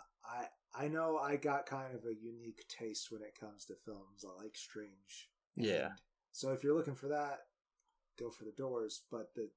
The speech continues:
Speaker 1: the stories of these two women, I think, are more impactful.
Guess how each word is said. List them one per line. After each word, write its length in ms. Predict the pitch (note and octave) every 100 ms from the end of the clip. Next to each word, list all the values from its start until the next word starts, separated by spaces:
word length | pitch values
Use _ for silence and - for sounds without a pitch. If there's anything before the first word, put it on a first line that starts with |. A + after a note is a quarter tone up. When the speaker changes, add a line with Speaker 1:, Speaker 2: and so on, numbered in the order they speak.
| -
Speaker 1:
the 120 | A2
stories 920 | - - D3 D#3+ D3+ C#3 B2 A2 - - _ _ _ _ -
of 140 | A#2
these 240 | A#2 A#2 -
two 220 | B2 A#2
women, 460 | B2 A#2+ G#2 F2+ D#2 _
I 80 | - A2
think, 240 | A#2+ A2 G2 -
are 140 | A2+ G#2
more 300 | A2 G#2 F#2+
impactful. 580 | F2+ G2 F#2+ - -